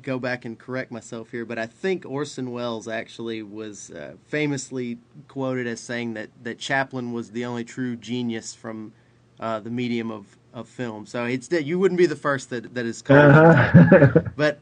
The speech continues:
Speaker 1: but, uh, you know, one of the things that we talked about a lot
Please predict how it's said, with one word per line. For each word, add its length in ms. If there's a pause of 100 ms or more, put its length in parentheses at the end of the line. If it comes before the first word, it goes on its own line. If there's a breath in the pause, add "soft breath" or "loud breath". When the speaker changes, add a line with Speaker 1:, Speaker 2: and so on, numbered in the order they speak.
(120)
Speaker 1:
but, 260
uh, 240
you 120
know, 120
one 200
of 80
the 80
things 300
that 100
we 200
talked 300
about 220
a 40
lot 340